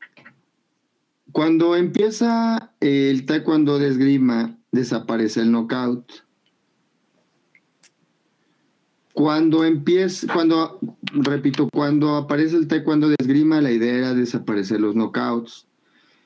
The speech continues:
Cuando empieza a haber otra vez este tipo de patadas que subes una pierna y luego subes la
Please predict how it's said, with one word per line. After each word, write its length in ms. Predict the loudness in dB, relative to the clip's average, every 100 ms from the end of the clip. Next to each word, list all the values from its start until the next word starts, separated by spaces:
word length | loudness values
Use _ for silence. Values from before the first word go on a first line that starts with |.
| _ _ -6
Cuando 880 | -4 0 0 0 0 0 0 -2 -2
empieza 460 | -2 0 0 0 0
a 40 |
haber 140 | 2
otra 280 | 0 0 0
vez 180 | 0 0
este 240 | 0 0
tipo 320 | 0 -2 0 0
de 100 | 0
patadas 560 | -2 -4 -2 -2 -4
que 160 | -2 -2
subes 360 | 0 0 0 0
una 260 | 0 0
pierna 600 | 0 2 2 0 -2 -4
y 80 | 0
luego 260 | 0 0 -2
subes 240 | 0 0
la 100 | 0